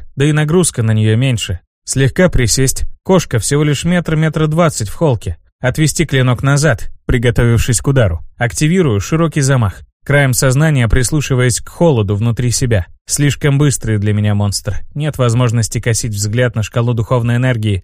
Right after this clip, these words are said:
Самое мощное моё умение. Мало того, что оно за каждую секунду накачки добавляет кучу физического урона, так ещё теперь и дополнительный духовный урон имеет равный половине количества потраченной энергии на умение.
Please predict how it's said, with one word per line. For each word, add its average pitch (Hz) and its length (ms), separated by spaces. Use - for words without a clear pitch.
Самое 151 440
мощное 143 380
моё 127 280
умение. 131 440
Мало 180 280
того, 139 220
что 135 220
оно 127 160
за 120 120
каждую 127 320
секунду 127 440
накачки 120 480
добавляет 120 500
кучу 131 280
физического 120 600
урона, 139 400
так 147 180
ещё 160 240
теперь 185 340
и 175 40
дополнительный 160 800
духовный 156 600
урон 143 300
имеет 127 320
равный 123 380
половине 127 520
количества 120 600
потраченной 113 680
энергии 120 400
на 113 160
умение. 131 500